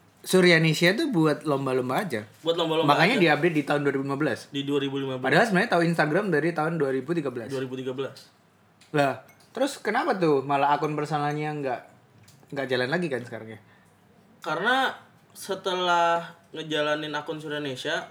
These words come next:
Speaker 2: buat ikut lomba, waktu itu akhirnya fokus di lomba,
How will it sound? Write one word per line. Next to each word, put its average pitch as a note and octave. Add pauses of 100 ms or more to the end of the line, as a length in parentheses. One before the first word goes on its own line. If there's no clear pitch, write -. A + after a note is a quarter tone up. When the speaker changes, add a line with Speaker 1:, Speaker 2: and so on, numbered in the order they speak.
(140)
Speaker 2:
buat C3+
ikut C3+
lomba, C3 (800)
waktu C3+
itu E3
akhirnya C#3+
fokus D3
di C#3+
lomba, C3+